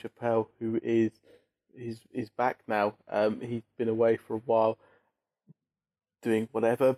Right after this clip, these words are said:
but I was a big fan of his, his stand-up, uh, Killing Them Softly, and the other one, and Chappelle Show, the kind of sketch show he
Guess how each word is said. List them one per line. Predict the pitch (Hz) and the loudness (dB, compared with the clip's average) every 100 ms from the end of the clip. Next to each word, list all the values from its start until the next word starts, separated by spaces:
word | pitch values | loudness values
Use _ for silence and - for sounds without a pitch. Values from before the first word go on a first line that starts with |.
| - | 2
but | 123 98 _ - - | 0 0 _ -20 -12
I | - | -10
was | |
a | 123 | -6
big | 127 117 | -6 -6
fan | - 117 117 | -2 0 0
of | - | -2
his, | 117 117 | -4 -4
his | 113 | -8
stand-up, | - - 117 113 110 - - _ _ _ - | -8 -4 -2 0 0 0 -6 _ _ _ -2
uh, | 110 104 101 - - - - - - _ - | 2 4 4 2 0 -2 -6 -20 -20 _ -2
Killing | 113 113 | 0 0
Them | 104 | -2
Softly, | - 113 - 107 117 | -6 -8 -4 -4 -2
and | 107 | 0
the | 110 | 2
other | 107 | 0
one, | 107 113 107 | 0 0 2
and | 107 107 104 - | 0 0 -2 -4
Chappelle | - - 110 107 - | -8 -4 0 0 0
Show, | 110 104 | 0 0
the | 104 | 0
kind | 104 104 | -4 -6
of | 104 | -8
sketch | - 113 - | -2 -2 -2
show | - | -2
he | - | -4